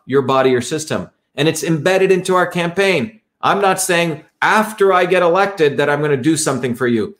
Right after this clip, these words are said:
What I am saying is here and now, those people who join our campaign, we're gonna teach you how the body is a system. You're gonna learn what is revolution. You're gonna learn what is a system. There's a book called System and Revolution.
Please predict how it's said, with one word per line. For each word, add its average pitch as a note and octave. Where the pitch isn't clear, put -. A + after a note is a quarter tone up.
What B2
I D#3+
am G#3+
saying C#3+
is C3+
here G3+
and F#3+
now, F3+
those F#3+
people F#3
who E3+
join D#3+
our D#3
campaign, D3+
we're C#3
gonna D#3
teach E3
you D#3+
how D3
the C#3
body C#3
is A#2+
a A#2
system. A#2+
You're C#3
gonna D3+
learn D#3
what C#3+
is B2
revolution. B2
You're A2+
gonna B2+
learn D#3
what C#3
is A#2+
a A#2
system. A#2+
There's A#2+
a G#2+
book G2
called A#2+
System D3
and B2
Revolution. E3